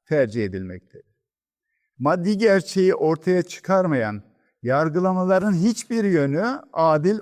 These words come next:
olamaz. Adil yargılanma hakkını tamamıyla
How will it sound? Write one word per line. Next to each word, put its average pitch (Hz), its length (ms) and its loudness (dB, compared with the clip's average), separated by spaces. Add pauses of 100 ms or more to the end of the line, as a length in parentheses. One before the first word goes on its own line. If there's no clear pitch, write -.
olamaz. 127 640 -2 (960)
Adil 180 420 0
yargılanma 175 640 2
hakkını 175 680 -2 (400)
tamamıyla 180 840 0